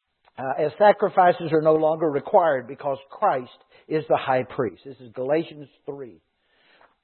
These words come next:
The point being, change has occurred. The high priest has changed. It's no longer Aaron. The high priest is one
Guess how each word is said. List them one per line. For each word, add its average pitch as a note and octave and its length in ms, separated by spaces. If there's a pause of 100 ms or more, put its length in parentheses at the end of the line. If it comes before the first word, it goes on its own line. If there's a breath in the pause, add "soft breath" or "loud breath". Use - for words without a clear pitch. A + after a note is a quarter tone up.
(200)
The F#3 120
point A3 400
being, F3 480 (720)
change A3 380
has E3+ 140
occurred. C#3 460 (560)
The F#3 100
high G#3+ 260 (100)
priest A#3+ 300 (120)
has D#3+ 140 (120)
changed. D3+ 280 (460)
It's F3+ 260
no G#3+ 180
longer A3 480
Aaron. E3 520 (280)
The D#3+ 100
high G3+ 320
priest A3 340
is D3+ 140
one E3+ 320